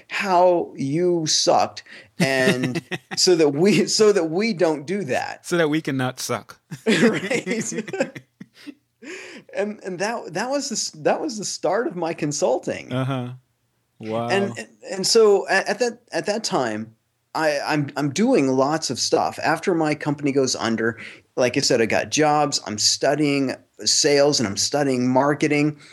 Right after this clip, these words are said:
Speaker 1: especially direct response marketing, the offline stuff.
Speaker 2: Uh-huh.
Speaker 1: And, uh, just, just so I could learn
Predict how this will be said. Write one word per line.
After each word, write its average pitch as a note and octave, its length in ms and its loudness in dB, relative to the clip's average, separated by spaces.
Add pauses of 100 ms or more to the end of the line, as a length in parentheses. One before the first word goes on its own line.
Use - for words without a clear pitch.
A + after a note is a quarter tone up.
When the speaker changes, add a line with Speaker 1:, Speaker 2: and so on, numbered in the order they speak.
(200)
Speaker 1:
especially B2+ 600 2
direct B2+ 420 2
response B2+ 600 0
marketing, D3+ 540 2
the A2+ 160 2
offline C#3 520 0
stuff. D3 420 0
Speaker 2:
Uh-huh. A#2 280 -6 (260)
Speaker 1:
And, A#2+ 580 0 (480)
uh, F2+ 120 -4
just, D3+ 320 0
just F3 160 2
so F#3 100 4
I D#3+ 60 4
could C#3+ 120 0
learn C3+ 500 4